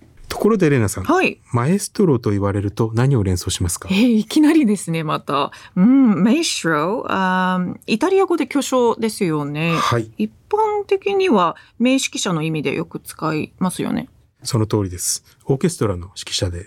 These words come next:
Speaker 1: こう、名指揮者と呼ばれるような方がマエストロと呼ばれたりするわけですけれども、
Speaker 2: はい。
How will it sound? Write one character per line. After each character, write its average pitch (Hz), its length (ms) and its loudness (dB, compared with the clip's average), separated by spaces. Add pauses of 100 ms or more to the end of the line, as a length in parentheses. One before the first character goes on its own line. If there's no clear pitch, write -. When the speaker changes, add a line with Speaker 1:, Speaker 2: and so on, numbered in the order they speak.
Speaker 1:
こ 98 140 -2
う、 90 40 -4
名 104 120 2
指 113 100 -2
揮 - 120 -6
者 - 120 0
と - 160 2
呼 95 60 0
ば 95 120 0
れ 98 80 2
る 101 100 2
よ 101 100 0
う - 20 0
な 90 80 -2
方 117 240 -4
が 170 300 -2
マ 104 80 -2
エ 95 80 -2
ス - 80 -8
ト 92 120 -4
ロ 85 60 -6
と - 140 -10
呼 90 80 -6
ば 90 100 -4
れ 90 60 -4
た 90 100 -4
り 82 80 -2
す - 140 -6
る 98 80 0
わ 98 80 0
け 101 100 -2
で 90 80 -4
す - 100 -10
け 95 120 -4
れ 92 40 -2
ど 92 120 -2
も、 117 140 2
Speaker 2:
は 107 40 0
い。 101 60 -6